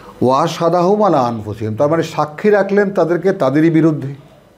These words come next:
তার মানে আমাকে দেখানো হয়েছে কার পুত্র হয়ে কিভাবে আমি পৃথিবীতে আসব। তারপর জিজ্ঞেস করছেন, "এই যে তুমি আর এই যে আমি তোমাকে আবার সৃষ্টি করব, আবার আনব, আমি কি তোমাদের সৃষ্টিকর্তা প্রতিপালক নই?"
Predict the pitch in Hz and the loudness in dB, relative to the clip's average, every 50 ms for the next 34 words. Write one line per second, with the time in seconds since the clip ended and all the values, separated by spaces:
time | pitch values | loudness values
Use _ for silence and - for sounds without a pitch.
0 | _ _ _ _ _ _ _ _ _ _ - - - - - - - - - 135 | _ _ _ _ _ _ _ _ _ _ -20 -20 -20 -20 -20 -20 -8 -2 0 2
1 | 143 151 151 143 151 160 143 165 143 120 143 143 139 - 185 190 190 190 165 180 | 2 2 2 2 0 2 2 0 0 0 0 -2 0 0 0 2 2 2 4 4
2 | 185 175 170 185 190 190 - 147 143 147 156 147 156 156 160 - 151 156 139 160 | 2 4 2 2 0 2 2 2 2 2 0 -2 -4 -6 -4 -4 -2 0 0 0
3 | 160 151 156 151 143 147 151 151 156 156 147 147 135 143 147 135 - 147 135 143 | 0 0 -2 0 2 2 2 4 4 4 4 2 2 0 -2 -2 -2 -2 -2 -2
4 | 131 - 139 131 127 - - - - - - - - - _ - - - - - | -2 -2 -4 -4 -4 -8 -14 -20 -20 -20 -20 -20 -20 -20 _ -20 -20 -20 -20 -20
5 | - - - - - - - - 151 156 175 190 190 220 226 208 151 131 151 143 | -20 -20 -20 -20 -20 -12 -4 0 0 2 2 2 2 2 2 2 0 -2 -4 -2
6 | 127 151 147 151 - 147 131 - - 135 127 127 - - - 185 202 220 214 180 | 0 -2 -2 0 -2 -4 -4 -2 -2 -2 -2 -2 -4 -2 2 2 4 4 4 2
7 | 220 208 214 214 - 151 139 139 147 147 147 - 131 131 127 - - 185 185 196 | 2 0 0 0 0 0 0 0 -2 -2 -2 -2 -2 -2 -2 0 0 2 2 2
8 | 196 165 190 185 165 147 143 147 143 143 - 135 131 127 127 127 131 123 117 110 | 2 2 2 2 2 2 2 0 0 0 0 0 0 -2 -2 0 0 0 0 0
9 | 123 120 110 110 - 120 107 110 - 117 107 120 113 107 107 117 110 107 110 113 | 0 -2 -4 -4 -8 -10 -10 -8 -10 -6 -4 -4 -2 -2 0 0 0 0 0 0
10 | 110 104 107 117 123 123 107 104 - - - - - - - - - - - - | 0 0 2 2 2 2 2 0 -2 -4 -8 -14 -20 -20 -20 -20 -20 -20 -20 -20
11 | - - - _ - - 120 123 135 135 135 139 135 139 139 127 135 123 123 120 | -20 -20 -20 _ -6 -2 0 2 2 2 2 0 0 0 0 0 0 0 -2 -4
12 | - - 135 - - - 127 135 127 123 - 139 127 - - - 147 123 156 160 | -4 -6 -6 -6 -4 -4 -2 -2 -2 -2 -2 -2 -2 -2 -2 -2 -2 0 0 0
13 | 160 160 165 156 156 160 165 156 160 156 151 151 151 156 147 151 - | 2 2 2 2 2 2 0 0 -2 -4 -4 -2 -2 -4 -6 -10 -14